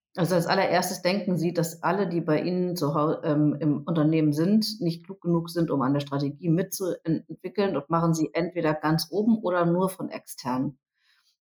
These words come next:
Ähm, das ist der aus meiner Sicht allergrößte Fehler, so von allen.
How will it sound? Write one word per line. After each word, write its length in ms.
Ähm, 440
das 200
ist 380
der 480
aus 140
meiner 260
Sicht 260
allergrößte 640
Fehler, 460
so 180
von 200
allen. 260